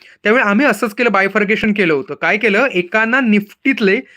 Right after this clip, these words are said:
आणि एकांना निफ्टी नेक्स्ट फिफ्टीतले स्टॉक बाय करायला सांगितले. म्हणजे बीपीसीएल बाय करायचं आहे ना, तर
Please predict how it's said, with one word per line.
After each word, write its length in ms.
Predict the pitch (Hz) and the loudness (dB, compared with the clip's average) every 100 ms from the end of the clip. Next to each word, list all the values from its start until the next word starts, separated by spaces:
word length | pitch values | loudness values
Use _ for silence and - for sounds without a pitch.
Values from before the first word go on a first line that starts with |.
| - | -8
आणि 160 | 190 196 | -2 -2
एकांना 300 | 196 220 254 | 0 0 2
निफ्टी 400 | 254 220 208 277 | 2 -2 -2 -2
नेक्स्ट 280 | 233 240 - | -2 -2 -4
फिफ्टीतले 400 | 247 208 240 247 | -6 -4 -2 -2
स्टॉक 220 | 240 214 | 0 -2
बाय 200 | 185 190 | 0 -2
करायला 260 | 185 175 170 | 0 -2 -2
सांगितले. 380 | 170 139 139 | -4 -6 -8
म्हणजे 300 | 143 151 165 240 - - - - | -6 -4 -2 -2 -6 -20 -12 -4
बीपीसीएल 460 | 202 233 247 277 | -2 -2 0 0
बाय 180 | 262 226 | 2 0
करायचं 360 | 226 220 214 220 | 0 0 0 -2
आहे 80 | |
ना, 160 | 165 190 254 _ - _ - | 0 -2 -2 _ -20 _ 0
तर 180 | 240 | 0